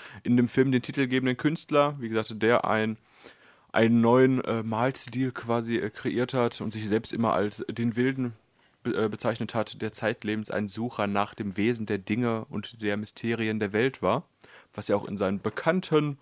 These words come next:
äh, exotischen Bildern, äh, niedergemalt hat, die selbst heute noch von einer Sehnsucht nach dem Paradies, äh, schreien.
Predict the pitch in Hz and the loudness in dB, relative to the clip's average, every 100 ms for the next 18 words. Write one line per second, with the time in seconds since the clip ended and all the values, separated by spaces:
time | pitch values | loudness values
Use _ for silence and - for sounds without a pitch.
0 | _ - - - - - _ - 120 123 | _ -20 -20 -20 -20 -20 _ -2 4 6
1 | 120 - - - 147 139 120 117 95 131 | 6 2 0 0 0 0 0 0 4 6
2 | 131 117 113 107 _ _ - _ _ _ | 10 8 8 -2 _ _ -20 _ _ _
3 | _ - - 107 101 98 98 110 123 110 | _ -6 0 4 6 6 4 4 4 4
4 | 104 98 110 117 - 110 101 - 107 113 | 4 6 8 6 2 0 0 -4 0 0
5 | - 98 123 147 123 113 113 104 95 101 | 0 2 4 4 2 2 2 0 0 0
6 | 95 87 110 127 107 107 101 101 101 101 | -2 -2 0 0 -2 -4 -6 -6 -6 -6
7 | 101 101 92 113 117 - - 110 - _ | -4 -4 0 0 0 -4 -8 -12 -20 _
8 | - - _ _ _ _ - - - _ | -20 -20 _ _ _ _ -20 -20 -20 _
9 | - 104 101 - - 101 123 120 113 | -2 0 2 0 0 4 6 6 2